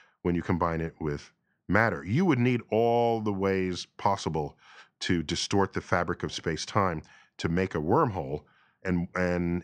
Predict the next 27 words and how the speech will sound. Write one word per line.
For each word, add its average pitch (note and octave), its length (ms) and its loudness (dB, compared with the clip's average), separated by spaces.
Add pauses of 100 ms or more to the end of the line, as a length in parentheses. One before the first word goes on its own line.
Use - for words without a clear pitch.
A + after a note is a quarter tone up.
and, E2+ 680 -2
or F2 140 0
to, E2+ 100 -8 (160)
or F#2 100 2
to E2 80 -2
provide F#2 340 0
the F2+ 140 -6
energy G#2 460 2
matter F#2+ 420 0
combination F2+ 640 0
necessary F2+ 560 -2 (220)
for D#3+ 260 2
that. F#2 240 -2 (400)
S-, - 140 -8 (180)
uh, G2 160 4
so G2 480 4 (160)
antimatter A#2+ 840 2
is, F#2+ 220 -2 (280)
like F#2+ 180 -4
I G2 40 0
said, A2+ 180 0
a F2+ 80 -2
highly B2 340 0
potent G#2 360 -2
source F#2 260 -2
of F2 80 -6
energy, F2 400 -2